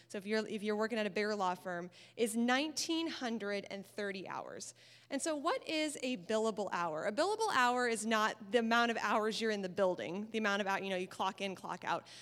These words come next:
A billable hour is the work that you can do that your law firm can then charge somebody,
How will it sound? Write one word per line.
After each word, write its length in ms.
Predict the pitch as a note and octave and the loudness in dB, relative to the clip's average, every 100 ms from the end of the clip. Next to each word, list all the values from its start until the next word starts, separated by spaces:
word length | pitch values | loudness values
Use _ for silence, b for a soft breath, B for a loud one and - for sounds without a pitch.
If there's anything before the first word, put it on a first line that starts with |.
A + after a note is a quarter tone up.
| B | B
A 60 | A3+ | 0
billable 340 | E4+ G#4+ G#4+ - | 2 4 2 4
hour 280 | C4+ C4 B3+ | 6 6 6
is 140 | A#3+ | 4
the 160 | A#3 A3+ | 2 4
work 320 | B3 E4 - | 6 4 2
that 80 | C#4+ | -2
you 140 | C4 | 0
can 200 | C#4 A3+ | 2 2
do 280 | G3 G#3+ G3 | 2 2 2
that 80 | G3 | 2
your 160 | A3 | 0
law 240 | G#3+ A3 A#3 | 4 4 4
firm 280 | G#3+ G#3 | 2 -2
can 120 | G3+ G#3 | -2 -2
then 140 | G3+ | -2
charge 420 | - C4 B3+ G#3+ | 0 2 4 2
somebody, 600 | - G#3+ G3 F#3 F#3+ G3 | 0 0 0 -2 -2 -4